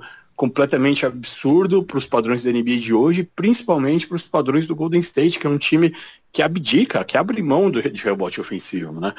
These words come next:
Com o DeMarcus Cousins, sem DeMarcus Cousins, com o Andrew Bogut em melhor forma, com o Andrew Bogut já envelhecido, eles não se importam com isso, né? E é isso, é o bloqueio de rebote do Houston que tá falhando depois de conseguir impedir uma cesta no,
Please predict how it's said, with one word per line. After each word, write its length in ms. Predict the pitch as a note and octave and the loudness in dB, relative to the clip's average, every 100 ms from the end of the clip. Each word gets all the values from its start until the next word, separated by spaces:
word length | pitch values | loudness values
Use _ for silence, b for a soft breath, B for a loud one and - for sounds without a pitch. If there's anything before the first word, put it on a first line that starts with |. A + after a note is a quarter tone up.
| B B | B B
Com 180 | - D3 | 0 4
o 20 | |
DeMarcus 380 | F3 C#3+ C3 - | 6 4 2 -4
Cousins, 420 | - B2 D3 A2 | 0 2 2 0
sem 200 | - D3 | -2 0
DeMarcus 380 | D#3+ B2 A#2 - | 2 2 0 -4
Cousins, 360 | - A#2+ A#2 G2+ | -2 -2 -2 -8
com 160 | B2+ | -2
o 40 | B2 | 2
Andrew 240 | C#3+ C#3 | 4 2
Bogut 560 | G2+ B2+ D3 C#3+ C#3 A2 | 2 2 4 2 0 0
em 80 | G#2+ | 0
melhor 280 | A2 A2 | 2 2
forma, 440 | - A2 C3 C3+ A2+ | 0 0 0 0 -2
com 120 | B2 | -4
o 20 | |
Andrew 160 | A2+ A2+ | -2 0
Bogut 420 | A2+ C3+ C3+ B2 | 2 2 2 -2
já 120 | A2 | -2
envelhecido, 540 | A#2+ A#2+ G#2 - C3+ E3 | -2 -2 -4 -4 0 0
eles 120 | F3 | 0
não 100 | B3 | -2
se 140 | - | -2
importam 480 | G3+ D3+ D#3+ E3+ A#2+ | -2 2 2 2 -2
com 200 | - F2+ | -4 -6
isso, 300 | D2+ - - | -8 -10 -14
né? 160 | F2 F#2 B B B B B B B B B - | -12 -10 B B B B B B B B B 0
E 600 | C3 E3+ G3+ G#3 A3 B3 | 4 6 6 4 4 4
é 60 | |
isso, 460 | C#4+ A3+ C4+ - B2+ | 6 6 6 4 2
é 100 | A2 | 4
o 80 | D3 | 4
bloqueio 400 | D3 F3 D#3+ G#3 | 4 2 2 2
de 100 | F#3 | 4
rebote 480 | F3+ C3 E3+ E3+ C3 | 2 2 2 0 -2
do 80 | |
Houston 360 | A#2+ D#3 E3+ E3+ | 2 2 2 0
que 100 | - | -4
tá 140 | - | -8
falhando 440 | - D3 B2+ D3+ F3 | -4 -2 0 0 0
depois 400 | D3+ D3 D#3+ F3 | -4 0 0 0
de 80 | E3+ | -2
conseguir 460 | F3+ E3+ D3+ D3 | -4 -2 0 0
impedir 460 | F#3 F#3+ F#3 C3 E3+ | 0 0 -2 2 2
uma 200 | F#3+ F3 | 4 0
cesta 460 | - D#3 E3+ - | 0 2 2 2
no, 120 | E3+ | 0